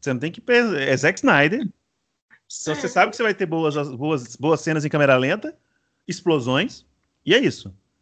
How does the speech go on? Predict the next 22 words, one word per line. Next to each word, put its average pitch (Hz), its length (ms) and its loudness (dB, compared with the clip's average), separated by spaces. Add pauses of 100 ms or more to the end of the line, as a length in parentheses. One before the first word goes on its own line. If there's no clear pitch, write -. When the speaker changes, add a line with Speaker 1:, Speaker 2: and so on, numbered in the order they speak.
(140)
Speaker 1:
Não, 139 280 -6
Speaker 2:
Hum. 175 60 -4
Speaker 1:
é, 123 480 0
eu 160 80 -4
realmente 170 360 0
achei 180 160 -2
o 175 60 2
final 147 520 0
zoado 127 460 4
também, 117 340 -4
achei 113 300 -8 (100)
ruim. 127 380 -4 (760)
E, 131 680 2 (800)
e, 190 240 -8 (240)
e, - 40 -10
e 175 40 -6
se - 100 -10
você 196 220 -2
for 190 180 2
ver, 131 460 0
as 131 180 0
cenas, 220 680 -2